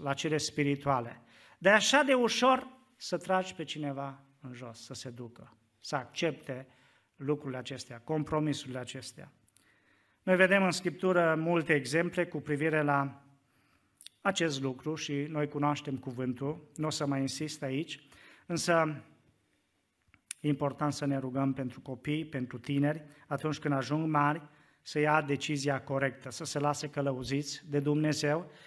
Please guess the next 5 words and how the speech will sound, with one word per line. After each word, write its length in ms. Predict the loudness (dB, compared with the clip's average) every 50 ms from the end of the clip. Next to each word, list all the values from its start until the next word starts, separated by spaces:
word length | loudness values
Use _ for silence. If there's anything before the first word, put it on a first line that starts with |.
| -20 -20 -10
să 180 | -6 4 6 8
aleagă 460 | 10 10 10 10 8 8 8 6 2
potrivit 640 | 2 2 0 0 0 2 0 0 4 4 2 2 0
principiilor 840 | -2 0 0 0 2 0 -2 0 0 -2 2 2 2 2 0 -4 -14 -20 _ _ _ _ _ _
Scripturii. 760 | _ -18 -8 -8 -8 -8 -6 -6 -6 -4 -4 -8 -12 -16